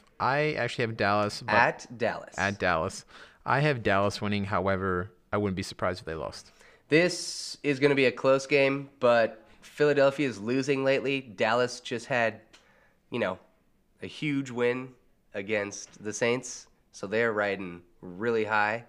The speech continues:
Speaker 2: That momentum's gonna keep going.
Speaker 1: All right.
Speaker 2: And this is to more or less solidify their standing ahead of the Phillies, uh, the Philadelphia Eagles in terms of the playoff seeding. So, big game for both teams.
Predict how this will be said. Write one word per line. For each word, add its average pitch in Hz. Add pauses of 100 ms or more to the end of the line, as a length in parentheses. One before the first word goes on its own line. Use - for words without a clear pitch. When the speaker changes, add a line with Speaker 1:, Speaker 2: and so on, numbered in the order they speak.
(160)
Speaker 2:
That 98
momentum's 101
gonna 87
keep 98
going. 82 (380)
Speaker 1:
All 104
right. 92
Speaker 2:
And 113
this 135
is 135
to 110
more 110
or 117
less 107
solidify 104
their 92
standing 101
ahead 107
of 107
the 95
Phillies, -
uh, 110
the 95
Philadelphia 95 (300)
Eagles 101
in 92
terms 92
of 90
the 87
playoff 90
seeding. 85
So, 87 (680)
big 127
game 117
for 110
both 107
teams. 113